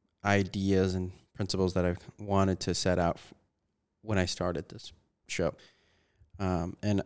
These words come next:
I think for s-, for myself, I've been, um,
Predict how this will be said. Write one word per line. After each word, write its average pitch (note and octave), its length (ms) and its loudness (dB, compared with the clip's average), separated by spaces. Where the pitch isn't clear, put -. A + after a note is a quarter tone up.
I G2 60 -6
think A#2 200 -2
for G2+ 340 2
s-, - 540 -2
for G#2 60 -2
myself, G2 500 4
I've F2 160 2
been, D#2+ 280 -4
um, D#2 340 -6